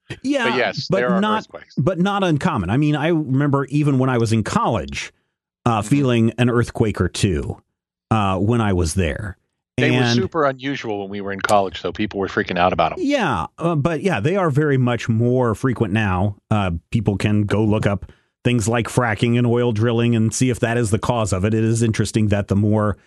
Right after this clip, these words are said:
Speaker 1: uh, of that stuff that happens around here, the more earthquakes that we've had recently.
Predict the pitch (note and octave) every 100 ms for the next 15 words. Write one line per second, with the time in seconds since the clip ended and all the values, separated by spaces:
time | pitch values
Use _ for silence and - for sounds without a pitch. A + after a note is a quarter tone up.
0 | _ _ _ G2+ G2 F#2 - A2+ G2 G#2+
1 | G2+ - G#2+ - F2+ - D3 C3+ C3+ B2
2 | G#2+ G#2 F#2+ G2+ F#2+ F#2+ G2 - B2+ -
3 | A2+ G2+ - F2+ G2 - A#2+ G#2 G#2 A2
4 | A#2+ G2 G#2+